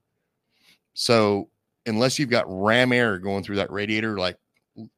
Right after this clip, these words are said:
literally, like, <laughs> hundred fifty mile an hour ram air, then it's not gonna work. And if you don't have that, then no, you're, you're completely screwed on that whole deal.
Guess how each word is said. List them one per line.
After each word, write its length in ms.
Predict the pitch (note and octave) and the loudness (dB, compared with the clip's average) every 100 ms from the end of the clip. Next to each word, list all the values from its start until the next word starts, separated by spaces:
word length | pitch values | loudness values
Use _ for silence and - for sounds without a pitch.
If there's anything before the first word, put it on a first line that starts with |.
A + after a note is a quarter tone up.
| _ | _
literally, 240 | A2 G#2 G2+ | -4 -2 -2
like, 160 | G2 | -4
<laughs> 0 | |
hundred 260 | - C3 A2+ | -6 -8 -8
fifty 200 | - A#2 | -10 -8
mile 220 | G#2 B2 | -4 -4
an 80 | B2 | -2
hour 220 | A#2+ A#2+ | -2 -2
ram 240 | G#2+ A#2 G2 | 0 0 0
air, 280 | G2+ A2+ - _ _ _ _ _ _ _ - | -2 -4 -8 _ _ _ _ _ _ _ -8
then 680 | G#2+ G2+ G2 F#2+ F2+ C2 F#2 | -2 -2 -2 -4 -8 -8 -6
it's 180 | G#2+ | -4
not 140 | G#2 F2+ | -2 -4
gonna 120 | F2 | -4
work. 320 | D2 - _ _ _ _ _ _ _ _ - _ _ - | -8 -12 _ _ _ _ _ _ _ _ -20 _ _ -8
And 100 | G2+ | -6
if 80 | F2 | -2
you 80 | |
don't 180 | A2+ C3 | 0 0
have 200 | C#3 B2+ | 0 -2
that, 240 | B2 C3 - | -2 -4 -4
then 440 | F#2 G2+ F2+ F2 - | -6 -4 -4 -8 -10
no, 240 | F#2 F2 | -8 -6
you're, 300 | E2 E2+ E2 | -8 -8 -8
you're 180 | D#2 F2+ | -6 -8
completely 320 | F2+ F2 E2+ | -8 -8 -8
screwed 300 | D#2+ - E2+ | -6 -4 -4
on 120 | D#2+ | -4
that 140 | D#2+ D#2 | -8 -12
whole 160 | E2+ D#2+ | -14 -12
deal. 260 | E2+ E2 | -12 -12